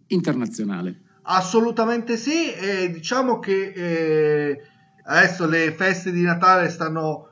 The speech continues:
Speaker 2: Eh, per, per finire, quindi la, la, la macchina del cinema ritorna in, eh, in, in moto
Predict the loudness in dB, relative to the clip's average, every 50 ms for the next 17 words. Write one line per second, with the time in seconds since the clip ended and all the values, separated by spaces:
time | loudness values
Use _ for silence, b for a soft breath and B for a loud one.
0 | _ _ -4 -2 0 0 0 0 -2 -2 -2 -2 -4 -6 -8 -8 -6 -4 -2 -2
1 | -2 0 0 0 -2 -2 -4 -4 -4 -4 -4 -4 -8 -8 -6 -4 -4 -2 -2 -2
2 | -2 -2 0 0 0 0 0 -2 -2 -2 -2 -2 -4 -4 -4 -4 -4 -4 -4 -4
3 | -4 -4 -4 -4 -4 -4 -2 0 0 0 -2 -2 -4 -4 -2 0 -2 -2 -2 -6
4 | -8 -8 -6 -6 -6 -6 -6 -8 -8 -6 -4 -4 -2 -4 -4 -6 -8 B B B
5 | B B -4 -2 -2 -2 0 2 2 2 4 2 2 0 -2 -2 -2 0 0 -2
6 | -2 -2 -6 -6 -6 -6 -6 -6 -6 -6 -6 -8 -8 -8 -10 -10 -12 -14 b b
7 | b b b -10 -8 -8 -8 -8 -8 -6 -4 0 2 4 6 8 8 8 6 4
8 | 0 -2 -2